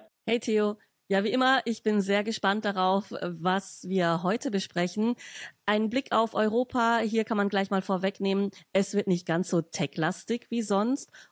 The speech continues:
Und du kannst unseren Zuhörern und Zuschauern ja einen kurzen Durchritt geben, um welche sechs Unternehmen es sich hier in Europa handelt, die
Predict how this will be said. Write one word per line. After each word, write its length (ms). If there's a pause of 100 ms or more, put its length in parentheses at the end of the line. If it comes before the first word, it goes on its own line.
(140)
Und 400
du 60
kannst 320
unseren 380
Zuhörern 720
und 340
Zuschauern 840
ja 400
einen 320
kurzen 760
Durchritt 480
geben, 380 (200)
um 160
welche 520
sechs 320
Unternehmen 420
es 140
sich 120
hier 160
in 120
Europa 400
handelt, 480
die 320